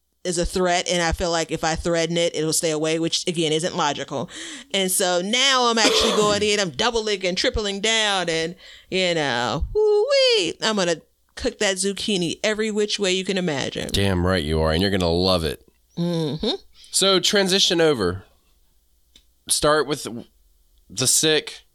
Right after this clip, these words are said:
Speaker 2: This is my stance. So I
Speaker 1: Mm-hmm.
Speaker 2: guess start with the sick, go with the diseased, sick, overcrowded, ready to harvest, bolted, and then pull those out and then start planting.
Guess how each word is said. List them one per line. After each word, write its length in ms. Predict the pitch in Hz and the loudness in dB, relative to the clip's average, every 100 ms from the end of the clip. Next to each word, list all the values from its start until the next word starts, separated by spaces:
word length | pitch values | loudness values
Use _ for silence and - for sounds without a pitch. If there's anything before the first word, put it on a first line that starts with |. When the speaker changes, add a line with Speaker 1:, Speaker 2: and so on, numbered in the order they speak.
| _ _ _ | _ _ _
Speaker 2:
This 160 | 147 156 | -2 0
is 140 | 165 127 | 0 2
my 240 | 120 113 | 2 2
stance. 640 | - 90 78 65 - - - - | 2 2 0 0 0 -2 -4 -2
So 320 | - 101 95 | 2 4 4
I 80 | 95 | 2
Speaker 1:
Mm-hmm. 60 | 110 | 2
Speaker 2:
guess 360 | 113 - - - - | 0 0 -4 -6 -4
start 300 | - 131 117 | 0 2 2
with 100 | 135 | 2
the 60 | 139 | 2
sick, 440 | - 131 120 - - | 4 2 0 -4 -2
go 180 | 110 113 | 2 4
with 200 | 117 - | 2 2
the 340 | 113 110 95 - - - - - - - | 2 2 0 -8 -16 -14 -14 -14 -6 -2
diseased, 680 | 107 127 127 131 127 120 | 2 4 4 4 2 0
sick, 580 | - - 127 120 120 - - - - - - _ _ - | 0 2 4 2 2 -4 -18 -20 -20 -20 -20 _ _ -4
overcrowded, 1080 | 127 135 131 - 135 123 120 117 113 110 - _ _ _ _ _ | 0 2 0 0 2 4 4 4 2 0 -10 _ _ _ _ _
ready 220 | 104 123 | 0 2
to 120 | 127 123 | 2 2
harvest, 800 | 123 120 110 117 110 - - - - | 2 2 2 2 2 0 -2 -10 -10
bolted, 840 | 90 120 120 - 131 117 117 117 - - - - 98 | -2 2 2 0 2 2 0 -6 -14 -20 -20 -6 -2
and 140 | 101 | 0
then 80 | 101 | 0
pull 260 | - 117 | 0 0
those 220 | 117 110 107 | 2 2 2
out 240 | 101 - | 2 0
and 120 | 92 98 | 0 0
then 120 | 95 | 0
start 260 | - 85 | 0 -2
planting. 520 | - 60 - - 50 | -4 -6 -8 -8 -10